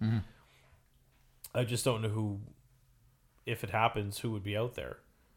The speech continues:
Speaker 2: Yeah, that's, that's the only
Speaker 1: That's,
Speaker 2: thing.
Speaker 1: and that's
Speaker 2: I
Speaker 1: my biggest thing.
Speaker 2: We, we know that,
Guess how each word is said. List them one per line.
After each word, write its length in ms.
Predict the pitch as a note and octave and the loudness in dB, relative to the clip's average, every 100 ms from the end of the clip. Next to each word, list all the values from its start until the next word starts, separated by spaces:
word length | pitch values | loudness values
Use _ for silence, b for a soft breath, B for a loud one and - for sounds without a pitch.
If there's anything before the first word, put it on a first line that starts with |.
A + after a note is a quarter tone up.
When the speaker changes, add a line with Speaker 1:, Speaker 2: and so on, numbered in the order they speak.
| _ _ _ - - | _ _ _ -12 -8
Speaker 2:
Yeah, 220 | C2 C#2 | -6 -4
that's, 280 | A#2+ A#2 - | 0 0 0
that's 280 | A2+ G#2+ - | 0 0 0
the 80 | G#2+ | 2
only 120 | G2 G2+ | 4 4
Speaker 1:
That's, 180 | G2+ | 2
Speaker 2:
thing. 320 | - B2+ F#2+ G2 | 2 0 0 0
Speaker 1:
and 120 | G2+ | 2
that's 180 | G2+ - | 4 4
Speaker 2:
I 40 | |
Speaker 1:
my 40 | G2+ | 6
biggest 400 | G#2 G#2 F#2+ - | 6 4 2 0
thing. 100 | D#2+ | -2
Speaker 2:
We, 180 | A2 G2+ | -2 -4
we 140 | G#2 | -4
know 200 | G#2+ A2 | -2 0
that, 300 | G#2 F#2 | -2 -4